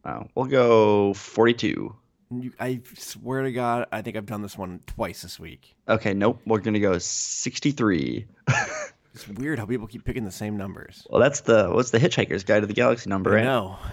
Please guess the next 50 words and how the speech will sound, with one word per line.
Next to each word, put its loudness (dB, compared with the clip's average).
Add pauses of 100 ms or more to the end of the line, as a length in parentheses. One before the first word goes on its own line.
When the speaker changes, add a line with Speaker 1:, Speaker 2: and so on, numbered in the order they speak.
(260)
Speaker 1:
Maybe 2
Speaker 2:
All 8
Speaker 1:
that's 6
Speaker 2:
right. 2
Speaker 1:
where 6
everyone 0
falls 2
to. 2
Speaker 2:
Sixty-three. -4 (140)
If -6
you 0
could 0
change 0
one 2
thing 2
about 4
airlines 2
to -8
make -2
your -4
flight 0
more 2
enjoyable, 2
what 0
would 2
it -2
be? -8 (1300)
Speaker 1:
Oh, 4
man. 2 (100)
I 4
don't, 2
well, 6
you 2
should -4
start 2
'cause -4
you 2
probably 2
have 0
a -2
lot 2
of -4
opinions. 0 (140)
<laughs> -6
Speaker 2:
Well, 6
nobody's 2
flying 0
anywhere 0
right -6
now, -6